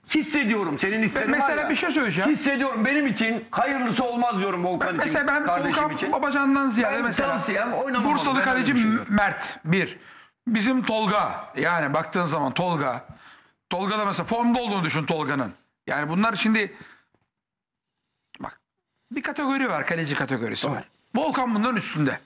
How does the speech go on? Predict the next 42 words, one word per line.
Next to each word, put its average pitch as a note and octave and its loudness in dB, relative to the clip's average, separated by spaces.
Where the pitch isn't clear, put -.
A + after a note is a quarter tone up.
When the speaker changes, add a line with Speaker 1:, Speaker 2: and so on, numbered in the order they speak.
Speaker 1:
Söylüyorum. D#3 -2
Speaker 2:
Şu A3+ 0
an E3 -2
Speaker 1:
Ben - -6
Speaker 2:
Türkiye'de G3+ 0
Speaker 1:
de, A#3 2
Speaker 2:
yerlerin A3+ 0
Speaker 1:
evet, A3+ 0
Speaker 2:
üzerinde. E3 0
Speaker 1:
ben D#3+ -2
de D3 -2
söylüyorum. A#2+ -2
Speaker 2:
Şimdi A3 4
Volkan B3 0
oynatmayıp D4+ 0
da G3 -2
Volkan A#3 0
Babacan'la C4 0
gittin G#3 0
oynattın. A3+ 0
Allah F#3 -4
Speaker 1:
Sinan, F#3 0
Speaker 2:
korusun. E3 0
Speaker 1:
futbol C#4+ 0
Speaker 2:
Çok G#3+ 2
iyi C#4+ 4
oynasın. F3 0
Volkan G#3+ 0
da G3 2
Speaker 1:
performans G#3 0
dışında F#3 2
Speaker 2:
pırlanta C4+ 2
Speaker 1:
Sinan C4 2
Speaker 2:
gibi A#3+ 2
bir - 2
çocuk. G3+ 2
Speaker 1:
şanssız G#3+ 2
bir G3+ 2
Speaker 2:
Müthiş. F#3+ 2
Speaker 1:
olay F#3+ 0
yaşadı. D3+ -2
Speaker 2:
Ha, F#3+ 0